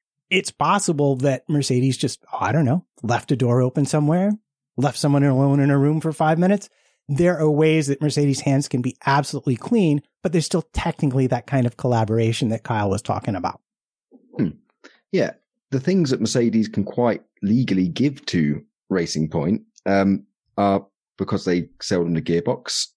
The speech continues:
Speaker 2: the engine, and it's all bolted on. It's like rear suspension mounting points and stuff like that, which would all be pretty standard and par for the course with the customer package.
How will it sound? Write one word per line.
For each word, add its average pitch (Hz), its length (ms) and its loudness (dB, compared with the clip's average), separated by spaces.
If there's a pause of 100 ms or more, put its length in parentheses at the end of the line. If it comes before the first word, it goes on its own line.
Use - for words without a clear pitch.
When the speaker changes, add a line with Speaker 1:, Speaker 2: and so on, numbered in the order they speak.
(480)
Speaker 2:
the 95 140 0
engine, 82 500 -2
and 95 80 -2
it's 90 100 -4
all 101 80 0
bolted 87 280 -4
on. 82 100 0
It's 98 140 -2
like 80 120 -4
rear 87 200 0
suspension 87 560 -2
mounting 107 380 0
points - 380 -6
and 76 120 -4
stuff - 260 -6
like - 140 -6
that, 104 180 -2
which - 140 -10
would 85 80 -2
all 87 100 0
be 80 140 -4
pretty 80 320 -6
standard 82 420 -2
and 78 100 -2
par 78 220 -2
for 76 140 -6
the 78 60 -4
course 71 360 -4
with 82 100 -6
the - 80 -12
customer - 480 -4
package. 135 460 -6